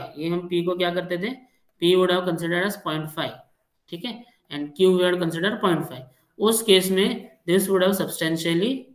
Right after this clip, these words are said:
improved, यानी इसको सात वर्क मिलने का चांस बढ़ जाता था, ठीक है, सात, आठ, नौ, दस बढ़ने का बढ़ जाता था। Fine। Likewise, second is what? सेकंड केस में क्या है?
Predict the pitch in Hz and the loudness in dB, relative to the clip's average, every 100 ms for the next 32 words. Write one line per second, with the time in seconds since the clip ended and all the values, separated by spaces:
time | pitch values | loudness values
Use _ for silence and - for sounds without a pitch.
0 | - 143 139 139 135 156 156 190 170 175 | -14 -12 -8 -6 -4 -6 -6 -4 0 0
1 | 190 - - 170 190 185 165 175 196 196 | 0 -4 -2 4 4 4 2 2 0 0
2 | 190 190 160 170 147 123 - _ _ _ | 0 2 2 2 0 -4 -10 _ _ _
3 | _ _ _ _ _ _ _ 196 202 143 | _ _ _ _ _ _ _ -12 -6 -2
4 | 151 151 156 156 151 147 170 160 139 151 | 0 0 -2 -2 -4 -4 -4 -4 -4 -6
5 | 208 - _ _ _ 156 135 120 - - | -10 -14 _ _ _ 0 0 -2 -6 -6
6 | 208 240 - - _ _ _ _ _ _ | -2 -2 -4 -14 _ _ _ _ _ _
7 | _ _ - 208 240 254 226 214 240 247 | _ _ 8 10 10 8 8 8 6 4
8 | 233 240 254 262 - - _ _ 196 214 | 2 2 2 0 -6 -16 _ _ -2 0
9 | 226 226 220 220 220 214 | 2 2 0 0 0 0